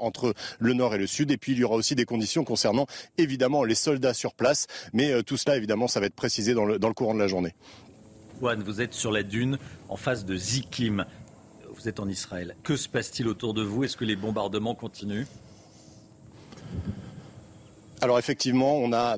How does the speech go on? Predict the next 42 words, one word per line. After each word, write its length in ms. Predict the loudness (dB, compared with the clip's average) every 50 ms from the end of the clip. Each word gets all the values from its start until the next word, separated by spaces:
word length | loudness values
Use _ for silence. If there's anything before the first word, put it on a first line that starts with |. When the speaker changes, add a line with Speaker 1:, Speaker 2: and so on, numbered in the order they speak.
| -4 _ 0
Speaker 1:
peu 200 | 2 4 4 4
connu 420 | 4 4 4 4 4 4 2 2
de 140 | 4 4 4
matinée 580 | 6 4 4 2 2 2 4 4 4 4 2 0 2
aussi 320 | 2 2 4 2 0 -2 -2
forte 400 | 0 2 2 2 2 0 -2 -2
en 100 | 0 0
termes 280 | 2 2 2 2 2
de 80 | 2 2
bombardement 640 | 2 2 2 4 4 2 4 2 2 4 4 2 2
depuis 280 | 0 -2 0 0 -2
que 120 | -2 0 0
nous 80 | 0
sommes 260 | 2 2 0 2 2
arrivés 300 | 2 2 2 2 2 2
ici 320 | 2 2 2 2 2 4 4
au 80 | 4
lendemain 280 | 4 4 4 4 2 2
des 180 | 2 2 2 2
attaques 340 | 2 2 0 -2 0 -2
du 180 | -4 -2 -2 -2
sept 240 | 0 0 0 2 0
octobre. 380 | 0 0 2 2 2 2 0 -4 -6 -12 -10 -4 -2
Euh, 80 | 0 2
des 120 | 2 2
bombardements 540 | 2 2 4 4 4 4 2 2 2 0 2 0
extrêmement 520 | 0 0 0 -2 -2 0 2 2 2 0
forts, 420 | 2 2 4 4 4 4 2 -2 _
aériens 520 | 2 4 4 4 4 2 2 2 2 2 2
évidemment, 500 | 0 0 2 2 2 2 4 4 4 4
avec 280 | 2 2 0 -2 -2 -10 -14 -12 -6 -2
ces 200 | 2 2 2 2
quartiers, 500 | 2 0 0 0 0 4 4 6 6 6
euh, 160 | 6 6 4
de 160 | 4 4 2
Beit 240 | 4 4 2 2 2
Hanoun 260 | 2 4 4 2 4
derrière 320 | 4 4 4 4 4 2
nous 140 | 2 2 0
qui 160 | -2 -2 -2
sont 160 | 0 0 0 0
visés 360 | 2 0 2 4 4 2